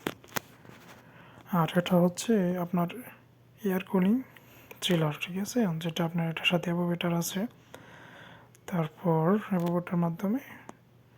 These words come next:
ওটা পানি ঠান্ডা হয়। এটা আপনার যে কোনো ইন্ডাস্ট্রিতে বা কমার্শিয়াল বিল্ডিংগুলোতে ব্যবহার করা হয়। আর এটা হচ্ছে আপনার face to face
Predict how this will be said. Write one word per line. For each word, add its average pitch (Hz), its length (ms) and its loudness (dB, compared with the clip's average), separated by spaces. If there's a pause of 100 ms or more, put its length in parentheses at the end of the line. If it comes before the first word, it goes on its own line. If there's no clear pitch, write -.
(720)
ওটা 180 120 -2
পানি 156 320 2
ঠান্ডা 165 320 -2
হয়। 185 220 0 (320)
এটা 175 240 -2
আপনার 175 360 0 (960)
যে 175 220 2
কোনো 180 160 2
ইন্ডাস্ট্রিতে 180 720 2 (440)
বা 165 380 2
কমার্শিয়াল 165 540 0
বিল্ডিংগুলোতে 165 600 0
ব্যবহার 170 380 -2
করা 160 180 -2
হয়। 160 180 2 (1600)
আর 156 380 4
এটা 165 280 2
হচ্ছে 175 240 0
আপনার 208 340 2 (680)
face 180 180 4
to 196 120 2
face 240 380 4